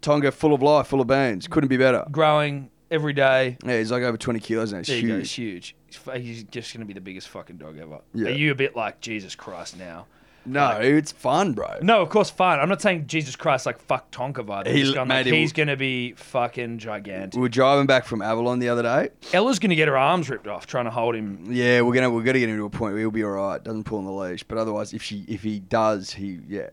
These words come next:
Speaker 1: N-
Speaker 2: Even now, is he pulling her?
Speaker 1: Yeah, no,
Speaker 2: No.
Speaker 1: no, no.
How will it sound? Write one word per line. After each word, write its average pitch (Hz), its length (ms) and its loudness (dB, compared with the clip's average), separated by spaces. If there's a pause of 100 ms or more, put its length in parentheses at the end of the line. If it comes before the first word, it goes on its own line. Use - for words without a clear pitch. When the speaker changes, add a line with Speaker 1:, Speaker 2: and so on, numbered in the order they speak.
(160)
Speaker 1:
N- 104 240 -4
Speaker 2:
Even 185 280 2
now, 175 260 4
is 208 100 0
he 214 80 0
pulling 202 260 2
her? 269 160 -2 (100)
Speaker 1:
Yeah, 160 420 4
no, 165 220 0 (100)
Speaker 2:
No. 120 320 -6
Speaker 1:
no, - 120 -16
no. - 60 -20